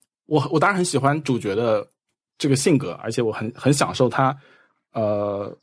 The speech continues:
解决问题的时候的那个心流，让我觉得看这本书是有一种，有一种玩拼图的感觉，就是你找到一块放到了恰好的位置，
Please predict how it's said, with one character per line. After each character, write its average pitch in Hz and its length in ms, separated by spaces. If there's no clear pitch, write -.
解 - 120
决 110 100
问 156 180
题 107 140
的 104 80
时 - 140
候 107 160
的 107 80
那 107 160
个 98 140
心 147 260
流， 90 260
让 156 120
我 117 80
觉 147 120
得 127 200
看 170 180
这 147 100
本 117 120
书 131 140
是 147 100
有 110 140
一 120 80
种， 120 180
有 107 120
一 107 40
种 123 120
玩 110 160
拼 160 160
图 - 100
的 104 80
感 107 160
觉， 85 200
就 117 100
是 110 160
你 120 180
找 107 140
到 143 140
一 120 40
块 123 320
放 156 300
到 135 140
了 98 220
恰 - 140
好 110 140
的 92 80
位 156 160
置， 92 260